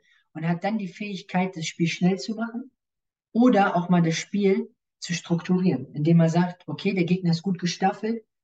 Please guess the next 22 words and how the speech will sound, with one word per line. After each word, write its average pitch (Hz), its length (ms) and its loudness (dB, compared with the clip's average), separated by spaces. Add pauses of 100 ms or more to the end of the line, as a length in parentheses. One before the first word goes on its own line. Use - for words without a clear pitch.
wir 156 100 -4
müssen 170 260 2
eher 170 340 2
auf 156 160 -10 (200)
Ballqualität 180 880 -2
setzen, 214 360 -10
also 143 220 -6
auf 143 120 -8
eine 156 120 0
hohe 170 240 6
Passqualität. 202 920 -4 (460)
Oder 190 460 2 (760)
wenn 175 160 4
er 170 60 6
das 165 180 2
Gefühl - 300 -4
hat, 165 120 -4
okay, 165 240 -4
wir 160 100 -2
können 180 220 -2
das 170 200 -4
Risiko, 165 600 -4